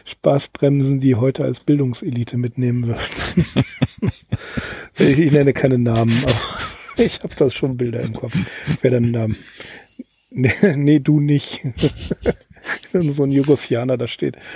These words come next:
Nee, du nicht. Ja. Aber, äh, aber, aber das, das sind halt, äh, wirklich sch-, tolle Bilder, auch dieser, dieser Planet, wie er geschildert wird. Diese wirklich, äh, ähm, finstere, höllische Dunkelwelt, finde ich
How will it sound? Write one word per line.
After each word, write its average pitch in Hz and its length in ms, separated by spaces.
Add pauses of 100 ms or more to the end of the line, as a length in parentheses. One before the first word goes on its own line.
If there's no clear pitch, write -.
(220)
Nee, 135 140
du 127 120
nicht. 123 280 (600)
Ja. - 160 (880)
Aber, 127 320
äh, 143 220
aber, 139 200
aber 131 180
das, 135 280
das 135 180
sind 131 220
halt, 120 300
äh, 117 300 (380)
wirklich - 480
sch-, - 340 (260)
tolle 147 280
Bilder, 123 360
auch - 140
dieser, 117 320
dieser 117 320
Planet, 120 420
wie 120 60
er 113 100
geschildert 113 540
wird. 113 120 (360)
Diese 123 180
wirklich, 120 260 (320)
äh, 123 380
ähm, 135 400
finstere, 117 720
höllische 127 340
Dunkelwelt, 113 640
finde 123 240
ich - 120